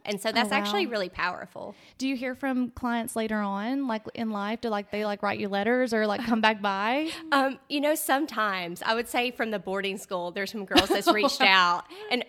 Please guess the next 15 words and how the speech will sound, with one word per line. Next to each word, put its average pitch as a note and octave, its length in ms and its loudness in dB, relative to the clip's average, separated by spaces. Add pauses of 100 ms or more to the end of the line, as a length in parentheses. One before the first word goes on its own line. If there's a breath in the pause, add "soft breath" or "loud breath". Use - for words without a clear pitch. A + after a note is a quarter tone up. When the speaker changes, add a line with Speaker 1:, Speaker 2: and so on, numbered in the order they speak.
(100)
Speaker 1:
but - 120 -10
they're C4 160 8
amazing. G#3+ 680 4
You A3+ 60 2
know, A3 140 4
there's A#3 220 2
a A3+ 60 -2
few A#3 240 -4
that A#3 120 2
are A3+ 80 2
therapists A3 480 0
now, F#3 300 0
and G#3 120 -2
I'm A3+ 80 0
like G3+ 280 0